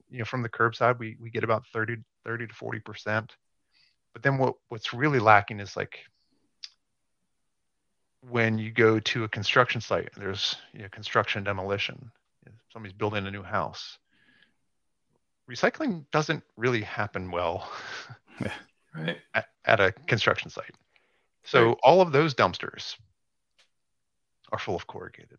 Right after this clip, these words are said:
Speaker 1: Well, not, like, completely full, but,
Speaker 2: Yeah.
Speaker 1: but you start seeing things like that. And you see, um, strip malls you know, there's, there might be a dumpster in the, in the back of a strip mall that's, you know,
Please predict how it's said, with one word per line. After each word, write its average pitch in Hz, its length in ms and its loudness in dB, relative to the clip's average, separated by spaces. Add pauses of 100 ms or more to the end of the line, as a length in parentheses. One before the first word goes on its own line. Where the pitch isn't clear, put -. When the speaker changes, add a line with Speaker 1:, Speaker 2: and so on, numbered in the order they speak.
Speaker 1:
Well, 92 160 -2
not, 85 280 -6
like, 80 140 -2 (140)
completely 107 520 -6
full, - 320 -16
but, - 80 -20 (380)
Speaker 2:
Yeah. - 60 -16 (140)
Speaker 1:
but 120 100 -8
you 117 120 -8
start 123 220 6
seeing 110 220 0
things 90 180 -10
like 92 120 -10
that. 85 140 0
And - 100 -6
you 175 60 -2
see, 139 340 0 (580)
um, 110 380 2
strip - 360 2
malls 87 520 -2 (440)
you 104 60 -14
know, 104 120 -2
there's, 107 380 0
there 110 140 -4
might 110 200 0
be 104 140 -8
a 98 60 -4
dumpster 104 360 -2
in 95 100 -8
the, 92 120 -10
in 98 140 -12
the 92 60 -10
back 90 320 -4
of 87 60 -16
a 87 60 -14
strip - 240 -12
mall 87 320 -4
that's, - 400 -12 (220)
you 98 80 -14
know, 90 80 -8